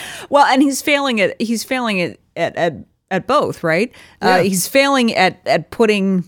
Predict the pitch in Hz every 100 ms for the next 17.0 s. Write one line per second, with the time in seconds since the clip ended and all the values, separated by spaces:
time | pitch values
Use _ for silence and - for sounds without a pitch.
0 | _ _ 175 180 185 185 185 - 196 185
1 | 175 165 156 180 226 156 160 156 156 151
2 | 117 143 214 - - - 165 151 143 143
3 | - 147 147 143 - 160 156 147 - 175
4 | 175 160 156 160 - 151 143 147 147 123
5 | 147 _ _ - 160 151 151 151 160 160
6 | 156 147 143 143 - _ _ _ - -
7 | - - 170 156 185 - 185 180 180 160
8 | 160 156 147 135 - 208 214 202 - 160
9 | 151 160 _ _ _ _ _ _ _ _
10 | _ _ _ - - 127 220 208 208 190
11 | 202 180 - - - 285 262 220 202 190
12 | 220 226 196 185 - 185 175 170 165 143
13 | - 175 151 160 240 214 180 170 170 151
14 | 196 196 185 175 160 190 190 180 160 -
15 | 185 156 151 - - - - - 175 190
16 | 190 156 160 - 214 190 160 220 180 160